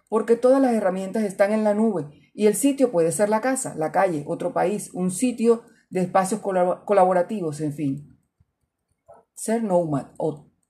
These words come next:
trabajar de forma remota o teletrabajar define cómo asumimos el trabajo en nuestro presente y cómo evoluciona hacia el futuro.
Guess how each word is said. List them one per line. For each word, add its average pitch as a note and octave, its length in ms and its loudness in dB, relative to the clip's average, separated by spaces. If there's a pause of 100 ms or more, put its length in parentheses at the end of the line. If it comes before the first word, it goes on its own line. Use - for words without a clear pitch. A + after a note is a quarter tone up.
trabajar D#3 480 2
de F3+ 80 -4
forma F3 280 -2
remota D3 540 -4 (220)
o G3+ 180 4
teletrabajar D3+ 840 -2 (480)
define A3 880 -4
cómo A3 320 0
asumimos F3 540 -6
el D#3+ 140 -6
trabajo D3 360 -2
en E3+ 60 -6
nuestro D#3 220 -10
presente D#3+ 720 -8 (580)
y F#3 200 -12
cómo G3+ 340 -2
evoluciona D#3 520 -4
hacia D3+ 140 -10
el C#3 60 -8
futuro. C#3+ 460 -10